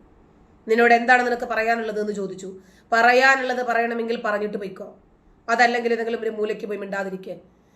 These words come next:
വിഷയത്തെക്കുറിച്ച് സംസാരിക്കാൻ നീ പറഞ്ഞു, ഞാൻ എന്ത് പറയണമെന്ന് നീയാണോ തീരുമാനിക്കുന്നത്? ഇനി അതിനെക്കുറിച്ച് അറിയണമെങ്കിൽ നിന്റെ മുഴുവൻ കമന്റുകളും ഞാൻ ഇരുന്ന് വായിച്ചു നോക്കണോ?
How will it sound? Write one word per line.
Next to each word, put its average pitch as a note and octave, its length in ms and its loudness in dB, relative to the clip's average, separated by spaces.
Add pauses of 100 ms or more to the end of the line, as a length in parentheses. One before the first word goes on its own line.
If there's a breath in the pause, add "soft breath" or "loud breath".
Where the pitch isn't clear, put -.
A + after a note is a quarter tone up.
(220 soft breath)
വിഷയത്തെക്കുറിച്ച് C4+ 720 2
സംസാരിക്കാൻ A#3 500 -2
നീ A#3 80 0
പറഞ്ഞു, A3+ 240 0
ഞാൻ A#3+ 120 2
എന്ത് A#3+ 140 -4
പറയണമെന്ന് A3+ 340 0
നീയാണോ A3+ 220 0
തീരുമാനിക്കുന്നത്? G3+ 720 -6 (1120)
ഇനി B3+ 120 4
അതിനെക്കുറിച്ച് C4 520 2
അറിയണമെങ്കിൽ B3+ 400 -2
നിന്റെ B3 240 -2
മുഴുവൻ B3+ 380 -2
കമന്റുകളും B3 480 -2
ഞാൻ A#3 160 -2
ഇരുന്ന് A3+ 200 -4
വായിച്ചു G#3 300 -2
നോക്കണോ? F3+ 440 -10